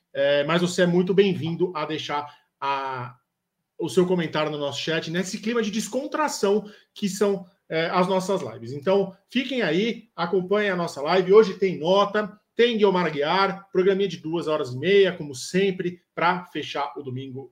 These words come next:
do G P dos Estados Unidos. Uma bela corrida. É, Max Verstappen soube tirar ali,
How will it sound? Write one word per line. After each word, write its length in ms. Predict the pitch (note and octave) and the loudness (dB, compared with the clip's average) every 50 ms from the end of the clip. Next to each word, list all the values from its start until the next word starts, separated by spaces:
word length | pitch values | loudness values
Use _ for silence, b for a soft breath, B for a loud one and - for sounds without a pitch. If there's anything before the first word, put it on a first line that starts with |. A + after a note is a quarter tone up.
| _ _ | _ _
do 140 | D3+ D#3+ D#3 | -2 0 0
G 140 | C#3+ C3+ | 0 -2
P 240 | A#2+ - - C#3 D3 | -4 -4 -6 -6 -6
dos 260 | C#3+ - F#3+ B3 G#3+ | -2 0 2 2 2
Estados 360 | G3 F3+ F3+ - F3 D#3 A#2+ B2+ | 0 -2 0 2 2 2 2 0
Unidos. 280 | C#3 F3 G#3+ F3+ F3+ | 0 0 0 0 0
Uma 180 | C4 C#4+ A#3+ F3 | 0 0 0 0
bela 380 | C3 B2+ D#3+ G3+ A#3 A3 B2+ | 2 4 6 6 8 6 4
corrida. 540 | - - D3+ A#2+ C3+ E3+ F3+ F#3+ F3+ F3+ B B B B B _ | 4 2 -2 0 4 4 4 4 4 0 B B B B B _
É, 240 | - C#3 D3 D3 D3 | -2 0 2 2 4
Max 240 | D#3 F3 F#3+ F#3 - | 4 2 0 0 2
Verstappen 560 | D#3+ F#3+ F#3 - - F3+ F3 F3 F3 F3 E3 D3 | 2 2 2 2 4 4 6 6 4 2 -2 -2
soube 600 | - - - - G3+ G#3 A#3 B3+ B3 G3+ A3+ G#3+ | -4 -8 4 8 10 12 12 10 8 4 0 -2
tirar 360 | - - F#3 E3+ E3+ E3+ E3+ | 0 0 2 2 4 4 2
ali, 360 | D#3+ D#3 F3 E3 B2+ B2 b | 2 2 2 0 0 -4 b